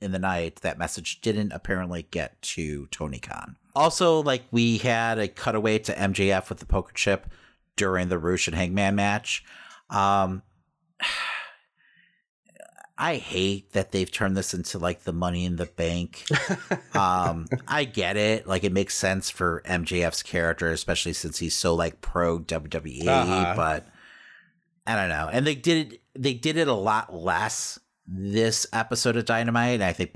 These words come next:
Speaker 1: I mean, part of that's because Moxley wasn't wrestling, but
Speaker 2: Mm-hmm.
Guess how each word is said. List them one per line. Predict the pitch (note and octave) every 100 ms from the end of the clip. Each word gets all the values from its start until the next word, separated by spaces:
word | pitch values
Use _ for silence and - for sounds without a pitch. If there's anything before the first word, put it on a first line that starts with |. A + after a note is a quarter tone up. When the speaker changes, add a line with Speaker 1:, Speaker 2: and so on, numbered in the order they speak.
| -
Speaker 1:
I | G#2
mean, | F#2 E2 _ _
part | - G2+
of | E2
that's | D2+ -
because | - - F2+ D2+
Moxley | F#2 A#2+ - - D#2 - -
wasn't | F2 D#2+ D#2+
wrestling, | C#2+ - - C#2+ D#2 -
but | D#2+ D2 - - -
Speaker 2:
Mm-hmm. | A#2 G#2 F2+ F2